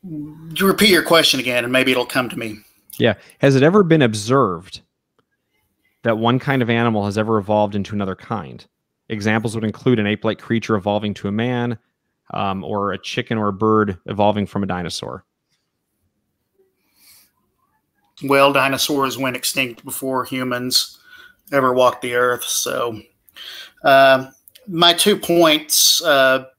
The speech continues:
Speaker 1: address your, once again, you, you complained about several of my observations or questions. Uh, that's, that's a bad question for, uh,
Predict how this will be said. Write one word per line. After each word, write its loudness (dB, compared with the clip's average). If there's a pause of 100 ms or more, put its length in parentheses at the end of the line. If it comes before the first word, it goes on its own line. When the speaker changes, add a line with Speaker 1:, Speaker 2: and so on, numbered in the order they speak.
(420)
Speaker 1:
address -2
your, -4 (920)
once 2
again, 2
you, 0
you -4 (500)
complained -2
about 2
several -2
of -10
my 2
observations -4
or -8
questions. -6 (560)
Uh, 6
that's, 0
that's 0
a -4
bad 2
question -2
for, -6
uh, -4